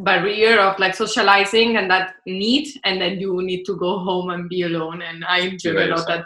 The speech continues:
Speaker 1: that time, you know, to rest from the people.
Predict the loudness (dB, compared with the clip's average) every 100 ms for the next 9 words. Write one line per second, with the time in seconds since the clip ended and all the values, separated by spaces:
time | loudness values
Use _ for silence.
0 | -6 -6 -6 -12 _ -10 -8 -6 -8 -10
1 | -10 -8 -10 -12 _ -12 -10 -10 -12 -14
2 | -14